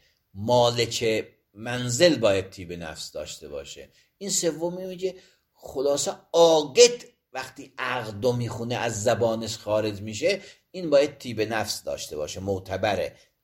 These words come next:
عقد مؤثر این نوع عقده و الا عاقد بدون طیب نفس عقد رو از زبانش خارج کنه،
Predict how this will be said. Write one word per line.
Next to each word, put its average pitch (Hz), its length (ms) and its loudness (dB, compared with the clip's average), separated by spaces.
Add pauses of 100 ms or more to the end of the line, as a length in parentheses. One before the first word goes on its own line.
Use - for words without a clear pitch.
(260)
عقد 120 440 2
مؤثر 107 640 -4
این 175 400 -4
نوع 80 280 -4
عقده 76 480 -8 (280)
و 95 100 -6
الا 113 600 4 (280)
عاقد 127 640 2
بدون 113 440 -4
طیب 104 260 -8
نفس 104 440 -8 (180)
عقد 104 440 -4
رو 110 60 -2
از 104 300 -4
زبانش 104 540 0
خارج 98 440 -2
کنه، 147 340 -2